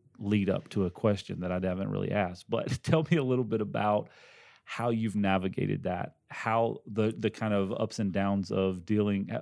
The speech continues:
of being a, an obnoxious entrepreneur that is s-, a hundred percent focused on business development, <laughs> business growth.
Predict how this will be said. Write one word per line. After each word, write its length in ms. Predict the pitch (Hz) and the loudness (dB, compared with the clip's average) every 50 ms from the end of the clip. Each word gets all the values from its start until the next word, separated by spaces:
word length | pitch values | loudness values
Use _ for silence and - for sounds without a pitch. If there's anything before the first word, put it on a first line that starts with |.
| - | 2
of 180 | 123 110 101 98 | 2 2 2 4
being 300 | 110 117 117 117 110 104 | 4 4 4 4 2 2
a, 180 | 101 104 - - | 0 0 0 0
an 140 | 107 101 101 | 0 2 2
obnoxious 560 | 95 95 98 101 101 98 - - 107 90 - | 2 2 2 2 0 0 -2 -4 -4 -2 -2
entrepreneur 640 | 98 104 104 - - 85 - 95 95 101 101 101 98 | 0 -2 -2 -2 -6 -6 -4 -2 0 2 4 2 4
that 200 | 92 98 95 90 | 4 2 2 2
is 340 | 98 92 85 - - - - - | 0 -2 -2 -6 -12 -14 -16 -16
s-, 160 | - 98 95 - - | -14 -14 -12 -8 -4
a 40 | 110 | 2
hundred 260 | 104 127 120 113 113 | 2 4 4 2 0
percent 340 | - 113 104 - 120 - 104 | 0 -2 -2 -2 -4 -4 -2
focused 400 | - 113 107 - - 104 - - | 0 0 0 0 -2 -6 -4 -2
on 220 | 107 104 101 104 | -2 0 0 0
business 320 | 95 117 120 110 113 107 98 | 2 0 0 2 0 -2 -4
development, 500 | - 120 107 117 113 120 - 113 110 110 | -2 0 2 4 2 2 2 -2 0 0
<laughs> 80 | 117 | 2
business 260 | 110 147 131 131 120 - | 2 2 2 0 0 0
growth. 460 | - 123 117 - 156 147 131 - | 0 2 6 8 8 8 8 4